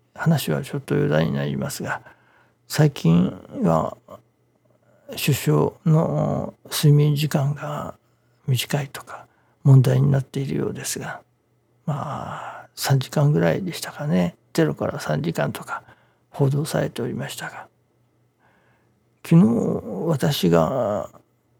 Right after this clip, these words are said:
休ませていただいたのは、もう気がついたら一時十五分でした。それで、あ、これは明日、明後日あるから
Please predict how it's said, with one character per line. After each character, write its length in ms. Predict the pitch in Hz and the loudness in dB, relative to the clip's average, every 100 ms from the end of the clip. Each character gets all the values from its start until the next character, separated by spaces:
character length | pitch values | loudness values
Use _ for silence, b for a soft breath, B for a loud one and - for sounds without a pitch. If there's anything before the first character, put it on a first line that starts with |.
| - | 0
休 240 | 160 123 | 0 2
ま 160 | 160 147 | 0 0
せ 60 | - | -4
て 80 | 143 | -6
い 40 | |
た 120 | - | -2
だ 80 | - | -4
い 60 | - | -4
た 120 | 131 | -6
の 160 | - | -4
は、 220 | 127 127 - | -6 -8 -2
も 220 | 151 151 | 0 0
う 40 | 143 | 0
気 120 | 160 | 2
が 120 | 165 | 2
つ 120 | - | 2
い 60 | 165 | -2
た 120 | - | -2
ら 240 | 120 113 - b b b b _ | -6 -6 -10 b b b b _
一 260 | 156 - 156 | -2 0 -2
時 380 | 165 160 196 | 2 2 2
十 300 | 156 170 160 | 0 4 6
五 200 | 233 214 | 4 2
分 340 | - - - 117 | 0 2 -2 -2
で 120 | 123 | -6
し 80 | - | -6
た。 320 | - - - _ _ _ _ _ _ _ _ _ _ b b b b b _ _ - | -6 -6 -8 _ _ _ _ _ _ _ _ _ _ b b b b b _ _ -2
そ 160 | - | 4
れ 80 | 139 | 4
で、 260 | 131 147 185 | 4 0 -2
あ、 220 | - - - | -4 -6 -4
こ 100 | 139 | 0
れ 80 | |
は 720 | 139 135 131 135 139 143 - - 262 - - _ _ _ - | 0 0 -4 -4 -6 -8 -10 -14 -16 -18 -20 _ _ _ -8
明 80 | |
日、 220 | 175 - 147 | -6 0 0
明 60 | |
後 160 | 139 147 | 0 -4
日 240 | - - | -6 2
あ 100 | 151 | 2
る 100 | 151 | 2
か 140 | 170 143 | -2 -4
ら 180 | 143 | -6